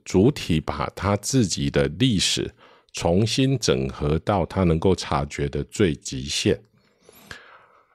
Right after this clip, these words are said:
而这个能够察觉到的最极限是要进入一个远超过个人范围的向度。好，那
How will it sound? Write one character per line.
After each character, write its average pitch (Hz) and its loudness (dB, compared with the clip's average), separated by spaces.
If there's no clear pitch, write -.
而 104 4
这 180 4
个 151 4
能 104 6
够 127 4
察 85 0
觉 85 2
到 90 2
的 76 0
最 113 4
极 76 -4
限 - 0
是 113 4
要 104 4
进 95 2
入 90 6
一 78 0
个 71 2
远 67 0
超 92 0
过 90 4
个 95 4
人 67 0
范 69 -2
围 57 -4
的 - 0
向 69 -2
度。 - -2
好， 85 -4
那 113 2